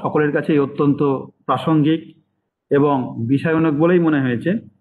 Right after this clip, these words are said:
মূলত আপনি যেটা তুলে ধরেছেন, সেইটা ছাত্রছাত্রীদের কেমন লেগেছে আমরা প্রশ্নোত্তর পর্বে এলেই বুঝতে পারবো।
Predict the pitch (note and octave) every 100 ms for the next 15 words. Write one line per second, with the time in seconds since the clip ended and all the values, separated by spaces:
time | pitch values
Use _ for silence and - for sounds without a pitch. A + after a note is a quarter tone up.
0 | _ _ - - D3+ F3 F3+ F#3 E3 D3+
1 | D#3 D#3 D3+ D3 - _ _ _ _ _
2 | - F#3+ D#3+ D#3 C#3 F3 B3 - _ _
3 | _ _ - E3+ F#3 G#3+ - E3+ F#3 G3
4 | G3 F#3+ F3 E3 D#3+ C#3 C#3+ D#3+ D#3 D3+
5 | - D3 D3 D3 E3+ D#3+ F3 - D3+ D#3
6 | D#3 F3+ D#3 D#3 C3+ B2